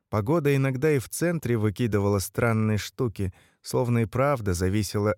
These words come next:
от неких незримых колец. Но сейчас она играла мне на руку, и я не стал об этом размышлять. Лёд лёг на чистую воду без снега и был прозрачен. Слабый ночной снегопад присыпал его,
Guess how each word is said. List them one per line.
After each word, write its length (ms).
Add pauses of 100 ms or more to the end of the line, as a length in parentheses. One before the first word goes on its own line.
от 200
неких 540 (300)
незримых 640
колец. 560 (440)
Но 180
сейчас 500
она 240
играла 340
мне 200
на 240
руку, 360 (240)
и 80
я 160
не 140
стал 340
об 160
этом 440
размышлять. 840 (580)
Лёд 420
лёг 440
на 200
чистую 480
воду 320
без 220
снега 540 (280)
и 80
был 220
прозрачен. 840 (180)
Слабый 580
ночной 480
снегопад 720
присыпал 520
его, 320